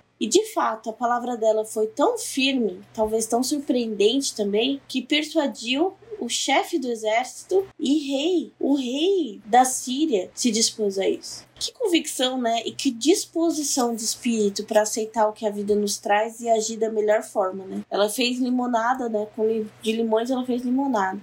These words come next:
E que lição. Se agora, quando a gente transporta isso pra gente, a gente se vê, acho que passa um pequeno filme na nossa cabeça de tantas vezes que a gente se ressentiu. Quantas vezes, "Ai, eu não,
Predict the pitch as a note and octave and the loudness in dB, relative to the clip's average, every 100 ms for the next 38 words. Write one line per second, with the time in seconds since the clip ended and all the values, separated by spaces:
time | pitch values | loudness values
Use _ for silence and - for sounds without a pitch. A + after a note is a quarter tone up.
0 | - A3 A3 A#3 A3+ A3 - D#4 G#4+ A4 | -6 -2 0 2 2 0 -2 0 2 2
1 | B3+ G3+ G#3 - - D4 D#4+ E4+ A#3 A3+ | 0 0 -4 -6 -6 0 2 2 2 2
2 | A3+ B3 B3+ C4+ D#4 E4 E4 D#4+ C#4+ - | 2 0 -2 0 -2 0 0 0 -2 0
3 | A#3 A3+ - - G#3+ G#3+ B3 A#3+ A3+ - | -2 -2 -8 4 4 4 -4 -4 0 -2
4 | - _ A3+ A3+ C4+ - - C#4+ A3 A3+ | -2 _ 0 2 0 0 0 0 0 -4
5 | B3+ A#3 G#3 - A#3 - C4 C4+ C4+ C4+ | 0 0 0 -2 -2 -2 0 2 4 0
6 | B3+ B3+ C#4 D4+ E4+ D4+ B3+ B3 A3+ A3+ | -4 -6 -2 0 2 0 -2 2 0 0
7 | - G#3+ G3+ G#3+ G#3+ G#3 - D4 G4 D#4+ | -2 0 2 2 0 -12 -4 -2 2 2
8 | A#3+ A#3 - A3+ A3 A3 - G#3 G3 A#3+ | 2 -4 0 0 2 0 0 0 2 2
9 | E4+ - A#3+ A3+ - C4 A#3 A3 - _ | 2 2 -4 -4 0 2 2 -2 -6 _
10 | - G#4+ A4+ D#4+ C4 A#3+ A3 G#3+ C#4 C4 | -2 0 0 0 0 -2 -6 -2 0 0
11 | A3+ A3+ B3 C#4 | 0 -4 -2 -2